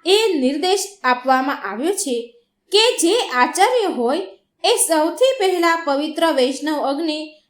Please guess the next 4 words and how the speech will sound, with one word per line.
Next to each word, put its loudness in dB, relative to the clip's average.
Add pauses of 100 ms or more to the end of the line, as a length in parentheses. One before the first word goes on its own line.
યજ્ઞમાં 2
પૂર્ણાહુતિ -2
આપે -2
છે -6